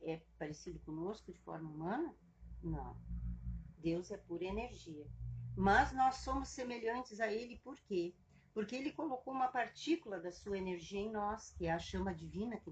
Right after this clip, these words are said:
todos nós temos. E por isso, nós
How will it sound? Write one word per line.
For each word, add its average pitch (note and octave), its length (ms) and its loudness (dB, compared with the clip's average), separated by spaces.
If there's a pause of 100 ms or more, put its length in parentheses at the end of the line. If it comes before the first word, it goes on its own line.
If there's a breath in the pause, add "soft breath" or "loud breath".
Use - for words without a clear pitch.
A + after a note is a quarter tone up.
(120)
todos G3 300 -2
nós D3+ 200 -10
temos. - 520 -14 (840)
E G#3 80 2
por G3 220 -2
isso, B3 420 -2 (760)
nós G#3+ 500 6